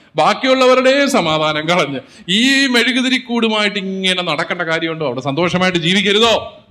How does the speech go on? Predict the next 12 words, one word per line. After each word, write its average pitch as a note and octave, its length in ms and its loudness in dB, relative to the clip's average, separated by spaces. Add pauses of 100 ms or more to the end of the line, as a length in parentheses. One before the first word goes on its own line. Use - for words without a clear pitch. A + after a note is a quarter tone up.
(520)
അമ്മച്ചി G3 360 -2
എന്നോട് C3+ 380 0
ചൂടായി. A2 360 -4
എന്നോട് - 460 -4
പറയാ, B2+ 280 0 (100)
"കാര്യം E3+ 320 -2
നടത്തി C3+ 260 -2
തരാൻ B2+ 280 -2
കഴിവില്ലെങ്കിൽ A2 680 -2
അത് D3+ 160 -2
പറയാൻ." C3+ 640 0 (4000)
അപ്പോ, C#3 580 -2